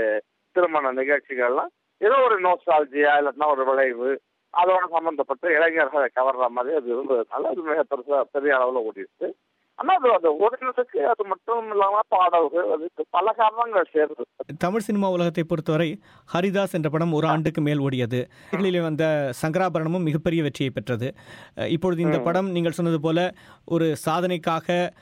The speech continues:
Speaker 2: ஆயிரம் வாரம் ஓட்டப்பட்டிருக்கிறது என்று எடுத்துக்கொண்டால் கூட இனி இது போன்ற
Speaker 1: ம்.
Speaker 2: விஷயங்கள் சாத்தியமா? ஏனென்றால் இப்பொழுது மல்டிப்ளெக்ஸ் தியேட்டர்கள் வந்துவிட்டன, பல புதிய தொழில்நுட்ப மாற்றங்கள் வந்துவிட்டன. இனி இது
Speaker 1: ம்.
Speaker 2: போன்ற விஷயங்கள் எப்படி பார்க்கப்படும்?
Speaker 1: முதல்ல வந்து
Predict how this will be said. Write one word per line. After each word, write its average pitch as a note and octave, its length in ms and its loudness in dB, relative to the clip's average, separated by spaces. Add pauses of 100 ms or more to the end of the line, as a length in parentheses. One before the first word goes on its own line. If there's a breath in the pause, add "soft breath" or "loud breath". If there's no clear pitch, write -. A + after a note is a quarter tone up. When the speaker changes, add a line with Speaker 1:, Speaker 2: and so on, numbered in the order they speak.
(160 soft breath)
Speaker 2:
ஆயிரம் D#3+ 320 -2
வாரம் D#3+ 260 -2
ஓட்டப்பட்டிருக்கிறது D#3+ 760 0
என்று C#3+ 180 0
எடுத்துக்கொண்டால் C3+ 420 -2
கூட D#3 180 0 (380 loud breath)
இனி B3+ 260 2
இது A3+ 260 -2
போன்ற G#3+ 220 -2
Speaker 1:
ம். F#3+ 40 0
Speaker 2:
விஷயங்கள் G#3 380 -2
சாத்தியமா? C#3 400 -2 (260 loud breath)
ஏனென்றால் F#3+ 340 0
இப்பொழுது E3+ 260 -2
மல்டிப்ளெக்ஸ் F3+ 480 -2
தியேட்டர்கள் D#3+ 380 0
வந்துவிட்டன, C3 500 -2 (360 loud breath)
பல E3 160 0
புதிய G3+ 280 -2 (160)
தொழில்நுட்ப G#3+ 420 0
மாற்றங்கள் C#3+ 400 -2
வந்துவிட்டன. A#2+ 360 -2 (300 loud breath)
இனி A#3 300 0 (120)
இது A3 140 0
Speaker 1:
ம். G#3 40 -4
Speaker 2:
போன்ற G#3 240 -2
விஷயங்கள் F#3 460 0
எப்படி F3 300 -2
பார்க்கப்படும்? B2 480 -6 (360)
Speaker 1:
முதல்ல G#3+ 720 2
வந்து G3 320 -2